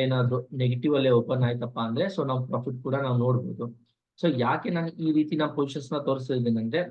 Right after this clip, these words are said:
ಮಾರ್ಕೆಟ್ ಅಲ್ಲಿ ನೆ-, ಸರಿಯಾದಂತ ಒಂದು ಸೆಲ್ಲಿಂಗ್ ಪ್ರೆಷರ್ ಕೂಡ ಸ್ಟಾರ್ಟ್ ಆಗಿದೆ. So ಇಲ್ಲಿಂದ ನಾವು ಏನ್ ನೋಡ್ಬೋದು, ಕೆಳಗಡೆ ಪೊಸಿಷನ್ಸ್ ನ ನಾವು ನೋಡ್ಬೋದು. So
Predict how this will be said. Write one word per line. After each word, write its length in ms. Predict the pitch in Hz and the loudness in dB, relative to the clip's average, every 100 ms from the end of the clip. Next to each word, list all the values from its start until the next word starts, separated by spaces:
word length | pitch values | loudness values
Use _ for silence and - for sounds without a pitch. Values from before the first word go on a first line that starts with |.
| 123 | -2
ಮಾರ್ಕೆಟ್ 340 | 120 123 170 165 | -2 -2 -4 -2
ಅಲ್ಲಿ 160 | 160 156 - 135 | -2 -2 -6 -2
ನೆ-, 120 | 131 127 127 127 - _ _ _ _ | 0 2 2 0 -6 _ _ _ _
ಸರಿಯಾದಂತ 500 | 143 139 151 151 147 | 0 4 4 4 2
ಒಂದು 260 | 147 135 165 233 - _ - | 2 2 2 0 -6 _ -4
ಸೆಲ್ಲಿಂಗ್ 400 | 147 151 165 165 - _ | 2 4 2 0 -10 _
ಪ್ರೆಷರ್ 280 | - 127 147 | -6 -2 -4
ಕೂಡ 160 | - 147 | -2 -2
ಸ್ಟಾರ್ಟ್ 400 | 147 127 127 123 | -2 0 0 2
ಆಗಿದೆ. 320 | 110 104 107 - | 0 -2 -8 -6
So 60 | 151 - 147 | -6 -4 0
ಇಲ್ಲಿಂದ 240 | 160 175 | 4 6
ನಾವು 340 | 170 160 156 156 | 6 4 4 4
ಏನ್ 140 | 147 | 2
ನೋಡ್ಬೋದು, 440 | 147 147 139 143 156 | 0 -2 0 -2 0
ಕೆಳಗಡೆ 380 | 123 123 143 135 | 2 2 2 -2
ಪೊಸಿಷನ್ಸ್ 400 | 135 127 131 127 | -4 -4 -4 -4
ನ 40 | |
ನಾವು 220 | 135 127 117 | -2 2 4
ನೋಡ್ಬೋದು. 420 | 127 117 107 113 220 - - _ _ | 4 2 -2 -2 -2 -4 -14 _ _
So 60 | - | 0